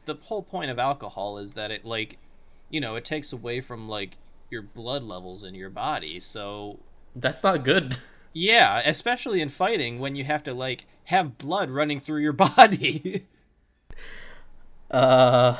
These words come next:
Speaker 2: fuck. Phil Nurse is guest coaching for Team Rashad. If you're waiting for me to explain who Phil Nurse is, I have no clue who that dude is.
Speaker 1: He is a, he's a very skinny guy.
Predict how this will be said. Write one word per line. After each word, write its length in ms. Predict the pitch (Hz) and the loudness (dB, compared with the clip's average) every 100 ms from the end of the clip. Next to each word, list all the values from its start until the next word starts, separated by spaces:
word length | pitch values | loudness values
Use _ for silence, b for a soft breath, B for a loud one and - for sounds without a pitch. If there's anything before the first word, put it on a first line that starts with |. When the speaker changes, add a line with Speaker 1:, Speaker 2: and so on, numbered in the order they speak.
| B B B B B | B B B B B
Speaker 2:
fuck. 360 | - - - - - - - - | -18 -18 -20 -20 -20 -20 -20 -6
Phil 300 | - 160 160 | 4 6 8
Nurse 300 | 147 147 135 | 8 6 4
is 140 | 113 | -2
guest 300 | 110 127 - | 0 0 2
coaching 340 | - 120 123 | 0 0 0
for 160 | 117 98 | -4 -6
Team 200 | - 110 | -6 -2
Rashad. 420 | 101 - 90 90 - - b b b b b b b _ _ _ | -2 -2 -4 -4 -12 -20 b b b b b b b _ _ _
If 80 | |
you're 160 | 151 147 | 2 6
waiting 240 | 147 139 | 8 6
for 140 | 123 127 | 6 4
me 120 | 123 | 2
to 100 | 120 | 0
explain 320 | 120 - 113 | -4 -2 -2
who 80 | 107 | -2
Phil 220 | 104 107 | -4 -4
Nurse 280 | 104 107 - | 0 -2 -2
is, 160 | 104 101 | -4 -2
I 80 | 120 | -2
have 180 | 107 | -2
no 240 | 98 101 117 | -6 -2 -2
clue 320 | - 87 92 | -4 -10 -10
who 60 | 90 | -10
that 240 | 95 92 | -10 -10
dude 180 | 92 90 | -10 -8
is. 320 | 98 104 - - - b b b - | -8 -8 -14 -20 -20 b b b -16
Speaker 1:
He 140 | 247 | -8
is 240 | 381 381 - | -4 -4 -4
a, 260 | 107 98 - | -6 -6 -10
he's 240 | - - | -14 -12
a 80 | 85 | -12
very 720 | 87 92 - 120 147 135 101 | -14 -20 -10 -4 -4 -4 -6
skinny 520 | - - 117 113 82 | -8 -10 -12 -18 -18
guy. 580 | - 107 92 73 69 123 | -16 -14 -14 -16 -18 -20